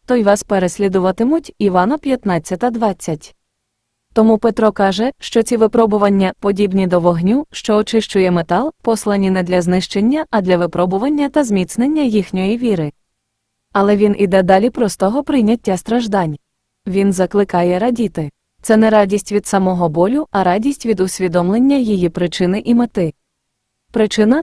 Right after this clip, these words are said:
це участь у Христових стражданнях. Коли християнин страждає за свою вірність Христу, він найтісніше єднається зі своїм Спасителем, розділяючи його долю.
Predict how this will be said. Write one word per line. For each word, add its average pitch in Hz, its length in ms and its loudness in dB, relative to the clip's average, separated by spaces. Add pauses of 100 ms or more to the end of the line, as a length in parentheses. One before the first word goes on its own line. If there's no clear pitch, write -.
це - 240 0
участь 247 460 -4
у 247 60 -4
Христових 190 560 -2
стражданнях. 202 880 -2 (420)
Коли 220 260 0
християнин 220 640 0
страждає 196 580 0
за 185 120 -2
свою 190 340 -2
вірність 180 420 -2
Христу, 185 540 -4
він 208 240 0
найтісніше 196 640 -2
єднається 175 640 -2
зі 190 120 -4
своїм 180 360 -2
Спасителем, 180 760 -4
розділяючи 208 800 0
його 208 280 -2
долю. 175 360 -4